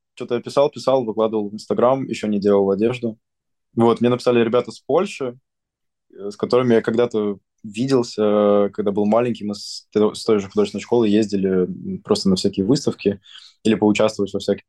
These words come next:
выставках, написать картинкой. Ну, детские, в общем, всякие штучки. И один из парней вырос и перенял бизнес своего отца, а он занимался галереями, выставками, аукционами.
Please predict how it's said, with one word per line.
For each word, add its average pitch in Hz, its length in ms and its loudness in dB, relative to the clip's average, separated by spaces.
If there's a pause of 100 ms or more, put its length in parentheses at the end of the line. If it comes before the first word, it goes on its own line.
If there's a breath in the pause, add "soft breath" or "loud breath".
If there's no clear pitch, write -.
выставках, - 400 -4
написать - 300 -4
картинкой. 107 640 -2 (120)
Ну, 147 120 4
детские, 113 340 0
в - 20 0
общем, - 160 -16
всякие - 280 -10
штучки. 120 400 -8 (720 loud breath)
И 104 80 -2
один 127 240 2
из 127 120 0
парней 135 640 4
вырос 208 760 0
и 117 140 -6
перенял 113 380 -2
бизнес 113 380 -6
своего 110 360 2
отца, 170 480 0 (200)
а - 140 -8
он 123 120 -4
занимался 110 500 -2
галереями, 117 640 2
выставками, 107 520 -2
аукционами. 92 640 -2